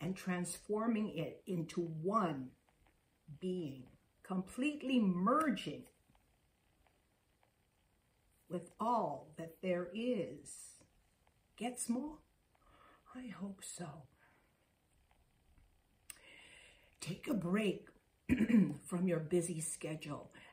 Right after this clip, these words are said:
and pause a while to take in the moment, okay, of silence, of stillness.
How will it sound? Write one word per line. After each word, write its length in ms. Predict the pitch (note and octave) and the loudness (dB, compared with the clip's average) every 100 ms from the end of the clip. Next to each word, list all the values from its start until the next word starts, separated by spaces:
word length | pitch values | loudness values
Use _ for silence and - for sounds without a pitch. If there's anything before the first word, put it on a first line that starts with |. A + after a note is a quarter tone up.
| - | 0
and 200 | B3 - | 0 0
pause 320 | C#4 F4 F4 | 2 2 4
a 60 | |
while 520 | A3+ D#3 D#3 - - - - | 2 0 -4 -6 -14 -18 -8
to 80 | G3+ | -6
take 420 | - C#4+ D4 - - | 0 0 -2 -4 2
in 280 | B3+ A#3+ G3 | 4 4 2
the 80 | |
moment, 840 | F3+ F#3 G#3+ G3+ E3+ E3 - - - - _ _ _ _ _ _ _ _ _ _ _ | 0 2 4 2 0 -4 -12 -18 -18 -20 _ _ _ _ _ _ _ _ _ _ _
okay, 420 | - G3 G#3 B3 - - - - - _ - | -14 -6 -4 -4 -8 -20 -20 -20 -20 _ -10
of 120 | - | -8
silence, 1300 | - - F#3+ F3+ E3+ C#3+ C#3+ - - - - - - - _ _ _ _ _ - | -8 -6 -4 -2 -2 -4 -8 -12 -10 -8 -8 -10 -16 -20 _ _ _ _ _ -6
of 140 | F#3 | -4
stillness. 1500 | - - - G3 F#3 F#3+ F3 D3+ C3+ C3+ - - - - - | -4 -6 -4 0 2 2 0 -2 -4 -8 -14 -12 -10 -10 -12